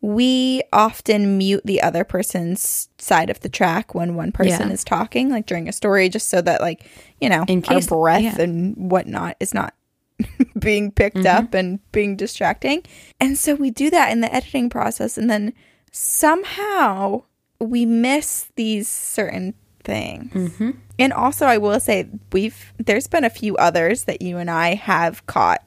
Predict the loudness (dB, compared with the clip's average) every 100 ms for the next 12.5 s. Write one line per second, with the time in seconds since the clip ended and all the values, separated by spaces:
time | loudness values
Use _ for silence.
0 | -8 -6 -4 -6 -4 -2 0 0 -2 -2
1 | -10 -20 _ _ 0 0 0 0 0 -2
2 | -8 -16 _ -14 0 4 6 6 4 2
3 | 0 0 0 -6 -8 -6 2 2 2 0
4 | 0 0 0 -2 -4 -6 -6 -6 -10 -16
5 | -20 -4 2 4 4 4 2 0 2 4
6 | 2 2 0 2 0 0 0 -2 -4 -6
7 | -2 -2 0 -2 -4 -8 -6 2 2 2
8 | 0 0 0 -2 -2 0 0 0 0 0
9 | -2 -4 0 2 2 0 2 2 2 2
10 | 0 0 0 0 -2 -2 -4 -2 2 2
11 | 2 -2 -8 -16 -18 -2 2 4 4 4
12 | 4 2 0 0 2